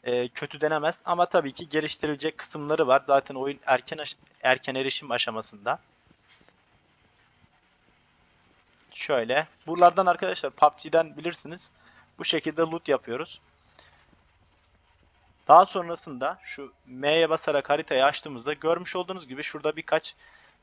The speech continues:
e, satın alabileceğimiz yerler var. Hani bunları satın alıp işletiyoruz arkadaşlar ve buralardan para kazanıyoruz. E, oyundaki amaç arkadaşlar, e, bütün,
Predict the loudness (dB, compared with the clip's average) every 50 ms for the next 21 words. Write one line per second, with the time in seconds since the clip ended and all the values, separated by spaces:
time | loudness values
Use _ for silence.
0 | -10 -6 -2 -2 0 0 0 0 0 0 -2 -2 -4 -6 -8 _ _ _ _ -16
1 | -6 -2 0 0 0 0 0 2 4 4 4 2 0 -6 -8 -8 -2 2 2 2
2 | 4 4 4 2 2 0 -4 -6 -8 -12 _ _ _ _ _ -10 -10 -10 -10 -12
3 | -8 -4 -4 -4 -2 -4 -4 -6 -4 -2 0 0 0 0 -4 _ _ _ _ _
4 | _ _ _ _ _ _ _ _ _ _ _ _ _ _ _ _ _ _ _ -2
5 | -2 2 2 2 2 4 4 4 4 4 4 4 4 4 2 -2 -2 -2 0 0
6 | 0 2 2 0 -2 -2 0 4 4 4 6 4 2 0 2 2 2 2 0 -2
7 | -4 -4 -4 -6 -6 -8 -10 -10 -14 -16 -20 _ _ -10 -10 -10 -10 -14 -20 _
8 | _ _ _ 0 2 2 2 2 2 2 2 4 2 2 4 2 2 2 0 0
9 | 0 0 -2 -2 -4 -4 -4 -4 -4 -4 -4 -8 -10 -8 -6 -6 -6 -6 -8 -12
10 | -14 -16 -12 -10 -10 -12 -12